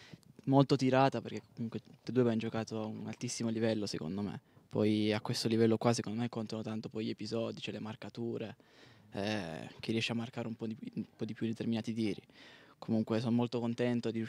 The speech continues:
di essere riuscito a esprimere comunque un bel gioco anche sul televisivo,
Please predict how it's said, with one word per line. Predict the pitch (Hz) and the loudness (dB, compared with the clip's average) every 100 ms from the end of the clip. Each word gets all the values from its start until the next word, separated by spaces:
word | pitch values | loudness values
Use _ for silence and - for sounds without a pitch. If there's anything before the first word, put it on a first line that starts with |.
| - | -6
di | - | -8
essere | - 117 | -4 -4
riuscito | - 110 | -2 -4
a | |
esprimere | - 123 117 117 113 | -2 2 4 4 4
comunque | 117 113 117 | 2 2 4
un | 117 | 2
bel | 113 | 4
gioco | 117 107 | 2 2
anche | 110 120 | -2 -4
sul | 117 | -6
televisivo, | 113 113 123 135 123 | -6 -6 0 0 -2